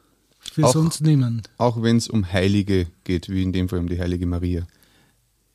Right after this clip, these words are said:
Speaker 1: Ja, sind ja alles Menschen, sind ja keine,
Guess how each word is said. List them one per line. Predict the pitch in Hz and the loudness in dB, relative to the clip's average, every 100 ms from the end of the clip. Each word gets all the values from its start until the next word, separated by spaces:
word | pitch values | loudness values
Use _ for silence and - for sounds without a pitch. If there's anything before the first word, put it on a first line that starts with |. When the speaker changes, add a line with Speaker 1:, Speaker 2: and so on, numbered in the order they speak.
| _ | _
Speaker 1:
Ja, | 165 190 220 | -6 -2 0
sind | 185 196 | 2 4
ja | 185 | 4
alles | 180 175 | 4 4
Menschen, | 185 233 - 156 127 123 | 6 4 4 0 0 0
sind | - 156 | -2 0
ja | 175 | 0
keine, | 160 151 156 160 | 0 0 2 2